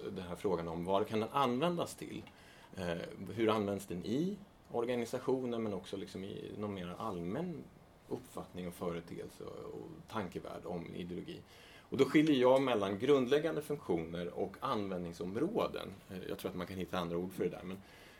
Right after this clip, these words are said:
eh, när man läser framförallt litteratur och, och folk som har funderat mera på ideologi så pratar de om ideologins grundläggande funktioner. Och det handlar mycket mer om att integrera det sociala sammanhanget.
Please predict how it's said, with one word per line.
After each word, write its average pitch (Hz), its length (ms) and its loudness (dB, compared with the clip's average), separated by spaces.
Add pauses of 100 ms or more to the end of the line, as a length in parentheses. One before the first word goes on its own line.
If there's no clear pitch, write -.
eh, 98 180 -4
när 110 100 2
man 113 140 6
läser 127 260 4
framförallt 113 400 2
litteratur 123 800 2
och, 104 280 0
och 98 180 0
folk 98 220 2
som 101 100 -4
har 98 60 -4
funderat 101 280 2
mera 135 260 2
på 147 120 0
ideologi 104 380 2
så - 100 -12
pratar 95 300 0
de 90 100 0
om 87 160 -2
ideologins 92 640 -2
grundläggande 107 640 0
funktioner. - 520 -4
Och 101 140 -4
det 98 80 0
handlar 104 300 2
mycket 101 300 0
mer 87 220 2
om 82 160 0
att 85 180 -6
integrera 113 840 4
det 92 120 -2
sociala 87 500 -2
sammanhanget. 87 760 -4